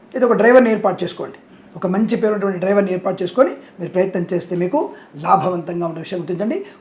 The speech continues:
కోర్టు వాదన ఏమి ఉంటే మాత్రం నాలుగో వారంలో కాస్త మీకు అనుకూలమైన ఫలితాలు ఉంటాయి. నాలుగో వారంలో కోర్టు వాయిదాలు కోరుకోండి, అక్కడ మీకు అనుకూలంగా ఉంటుంది అనే విషయాన్ని గుర్తించండి. ఏదేమైనా వేద పండితులు, పురోహితులు, బ్రాహ్మణత్వం, కులవృత్తుల వారు, జ్యోతిష్య పండితులు కూడా కొద్ది ఇబ్బంది పడవచ్చును,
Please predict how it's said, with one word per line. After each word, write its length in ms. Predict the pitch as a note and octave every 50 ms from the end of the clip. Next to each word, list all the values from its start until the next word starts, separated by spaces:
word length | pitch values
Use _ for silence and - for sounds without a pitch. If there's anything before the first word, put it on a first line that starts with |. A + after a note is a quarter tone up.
| _ -
కోర్టు 220 | A#3 C#4 C#4+ C#4 C#4+ B3+
వాదన 240 | B3+ B3 B3 A#3 A3+
ఏమి 100 | A3 A3
ఉంటే 120 | A3 A#3+ A3 G#3
మాత్రం 240 | G#3 G#3 G#3+ G3+ F3+ F3+ - - - - - E3 F3
నాలుగో 260 | G3+ B3+ D4 C#4 D4 C4+
వారంలో 280 | A#3+ A#3 A#3 A3+ G#3+ F#3+ - -
కాస్త 400 | - - C4 B3 - - - A3 A3
మీకు 140 | G#3+ - G#3 G3 G3
అనుకూలమైన 600 | F3 G3 G3 A3+ G#3+ G3+ F#3+ F3+ F3+ F3+ F#3 E3+ - F#3
ఫలితాలు 260 | F#3 F3+ G3 F3+ F3+ F3+
ఉంటాయి. 180 | F#3 A#3 D#4+ - - - - - - - D#3+
నాలుగో 240 | E3 G#3 A3+ F#3+ A3 A3
వారంలో 240 | A3 G#3+ G#3+ G#3 F#3 - G#3
కోర్టు 220 | G#3+ G#3 - G#3 F3+ E3+
వాయిదాలు 320 | G3 A#3 A#3 A3 G3+ F3+ -
కోరుకోండి, 420 | F#3+ F3+ F3 F3 F3 F3 E3 E3+ E3+ - - - - - -
అక్కడ 140 | - F#3+ F3+ F3
మీకు 120 | E3+ - E3+
అనుకూలంగా 340 | E3+ E3+ F#3+ E3+ E3+ E3 E3+ E3
ఉంటుంది 260 | - F3+ D#3+ D#3+ F3 - - - - - -
అనే 80 | E3+ E3+ D#3
విషయాన్ని 220 | - F#3 D#3+ D3+ E3+
గుర్తించండి. 420 | F3+ - G#3 F3+ G3+ G3 G3 G3 G3 G3
ఏదేమైనా 280 | A3+ A3+ B3 B3+ D4+ E4+ - - - - - - - -
వేద 120 | A3 A#3 B3+ - A#3
పండితులు, 280 | A3+ A3 G#3+ A#3 A3 - G#3
పురోహితులు, 340 | A3 A3 A3 G#3+ A3+ G#3 F#3+ F3
బ్రాహ్మణత్వం, 460 | F#3+ G3 G#3 G3+ G3+ G3 - G3+ F#3+ F3+ F#3
కులవృత్తుల 400 | A3+ A#3+ B3+ B3 G#3+ - C4 B3 B3
వారు, 120 | A#3 A#3+ - - - - - - D3+
జ్యోతిష్య 380 | G#3 A#3+ A3 D#4+ C4 - B3+ G#3+ -
పండితులు 300 | A3 A3 G#3+ A3 G#3 G3+ G#3+
కూడా 140 | G3 D#3+ C#3 - - - - - -
కొద్ది 140 | - F3 E3 D#3+
ఇబ్బంది 220 | F3 F#3 F3+ - F#3
పడవచ్చును, 400 | F3+ F#3+ G#3 G#3+ - B3+ C#4+